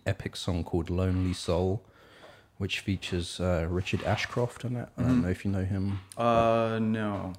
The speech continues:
Speaker 1: he was
Speaker 2: I
Speaker 1: in
Speaker 2: don't
Speaker 1: a
Speaker 2: think so.
Speaker 1: band called The Verve in the
Speaker 2: Oh, I know The
Speaker 1: U K.
Speaker 2: Verve, yeah.
Speaker 1: They had this one re-, really great, uh,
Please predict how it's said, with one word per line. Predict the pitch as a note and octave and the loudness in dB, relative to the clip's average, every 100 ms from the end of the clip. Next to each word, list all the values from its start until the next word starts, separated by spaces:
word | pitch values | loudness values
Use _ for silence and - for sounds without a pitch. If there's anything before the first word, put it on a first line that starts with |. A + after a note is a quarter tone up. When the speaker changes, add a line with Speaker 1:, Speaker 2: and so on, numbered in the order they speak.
| - | -6
Speaker 1:
he | G#2 | -2
was | G2 G2 | 0 0
Speaker 2:
I | |
Speaker 1:
in | |
Speaker 2:
don't | F2+ | 0
Speaker 1:
a | |
Speaker 2:
think | E2+ | -4
so. | - - - | -10 -14 -2
Speaker 1:
band | F#2 F#2 F#2 F#2 - | 2 2 2 0 -4
called | - F#2 F2 F2+ | -6 -6 -4 -6
The | E2 | -6
Verve | D#2+ E2 E2+ F2+ F#2 F#2+ F#2+ - | -4 -2 -2 0 0 -2 -6 -10
in | F#2 | -6
the | F2 E2+ | -4 0
Speaker 2:
Oh, | |
I | A#2+ | 2
know | C#3 | 2
The | - | 2
Speaker 1:
U | |
K. | F2+ | 2
Speaker 2:
Verve, | A2+ G#2+ F2+ | 2 2 -2
yeah. | G2+ G2+ - | -4 -6 -6
Speaker 1:
They | F2 | -2
had | F#2 | 0
this | F2 - | -2 -6
one | F2+ E2+ | -4 -2
re-, | E2+ D#2 - _ _ | -2 -4 -8 _ _
really | - F2 F2 _ _ _ _ | -10 -8 -8 _ _ _ _
great, | - F#2 E2 D#2+ | -10 -8 -6 -8
uh, | E2 | -8